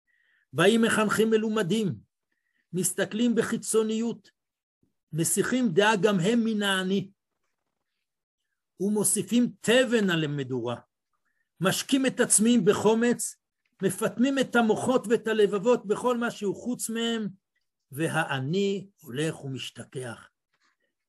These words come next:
וכיוון שאין אני, אין הוא. וקל וחומר שאין אתה."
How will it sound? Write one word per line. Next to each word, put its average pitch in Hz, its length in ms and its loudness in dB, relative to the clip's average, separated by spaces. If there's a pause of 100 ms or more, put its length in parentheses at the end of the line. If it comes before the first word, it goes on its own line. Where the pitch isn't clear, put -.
(500)
וכיוון 151 680 0
שאין 208 640 0
אני, 202 540 0 (640)
אין 185 200 -2 (100)
הוא. - 280 -6 (880)
וקל 135 400 -6
וחומר 220 600 -4
שאין 156 560 -8
אתה." 127 240 -12